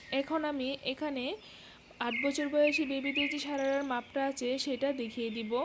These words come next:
তো এখানে জামাটা রয়েছে, তো জামার লম্বাটা রয়েছে আঠাশ ইঞ্চি, আর এখানে বডিটা রয়েছে আমার তিরিশ ইঞ্চি।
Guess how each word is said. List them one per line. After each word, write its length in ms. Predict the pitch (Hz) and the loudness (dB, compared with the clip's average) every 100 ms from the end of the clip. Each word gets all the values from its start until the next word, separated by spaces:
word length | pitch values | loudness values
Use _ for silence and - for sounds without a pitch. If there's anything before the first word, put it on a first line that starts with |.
| 453 - - - - - - | -2 -8 -18 -18 -18 -18 -10
তো 80 | - - | -4 -4
এখানে 240 | 254 269 277 262 | -2 -4 -2 -2
জামাটা 360 | 226 233 240 269 | -2 -2 -2 2
রয়েছে, 420 | 277 269 262 240 277 392 - | 4 2 2 0 0 -4 -8
তো 60 | 226 | -6
জামার 340 | 233 233 247 240 | -6 -4 -4 -4
লম্বাটা 380 | 226 233 233 269 | -4 -4 -4 0
রয়েছে 320 | 269 277 277 - | 4 2 0 -4
আঠাশ 260 | 226 233 254 | -4 -4 -2
ইঞ্চি, 340 | 285 262 - 220 330 - 1077 1077 1077 - 1077 1077 - 1077 1047 - 880 - - - - - - - - - - - - - - 214 | 0 0 2 2 0 0 0 0 -2 -2 -2 -4 -8 -8 -8 -6 -6 -8 -16 -20 -20 -20 -20 -20 -20 -20 -20 -20 -20 -18 -12 -8
আর 80 | 220 254 | -4 -4
এখানে 240 | 269 269 277 | -4 -2 0
বডিটা 360 | 247 247 262 285 277 | 0 2 2 4 4
রয়েছে 300 | 285 285 294 233 | 4 2 2 2
আমার 280 | 233 226 403 - - - | 2 0 -2 -8 -14 -2
তিরিশ 320 | 262 254 262 | 0 0 -2
ইঞ্চি। 360 | 302 277 277 | -2 -2 -2